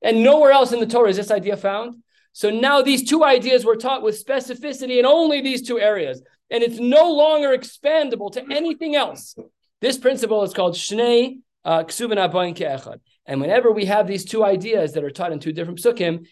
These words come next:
it's a super limited din. It only applies in these two areas. So you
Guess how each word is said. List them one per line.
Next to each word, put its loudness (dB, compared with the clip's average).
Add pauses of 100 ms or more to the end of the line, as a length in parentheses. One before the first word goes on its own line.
it's -4
a 0
super -4
limited -2
din. -4
It -8
only -6
applies -8
in -10
these -10
two -8
areas. 0
So -4
you -2